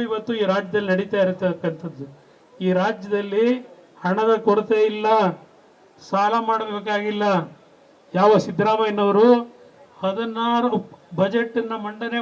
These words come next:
ಮಾಡಿದ್ದಾರೆ ದಾಖಲೆ ಅಂತ ಹೇಳ್ತಾರೆ, ಆ ದಾಖಲೆ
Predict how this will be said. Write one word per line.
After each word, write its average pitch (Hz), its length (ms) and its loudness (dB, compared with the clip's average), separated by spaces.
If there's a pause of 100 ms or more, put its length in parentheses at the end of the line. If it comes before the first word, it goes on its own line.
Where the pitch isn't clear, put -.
ಮಾಡಿದ್ದಾರೆ 214 540 -2 (640)
ದಾಖಲೆ 226 500 2
ಅಂತ 226 120 -6 (100)
ಹೇಳ್ತಾರೆ, 185 420 0 (840)
ಆ 185 40 -6 (220)
ದಾಖಲೆ 214 480 2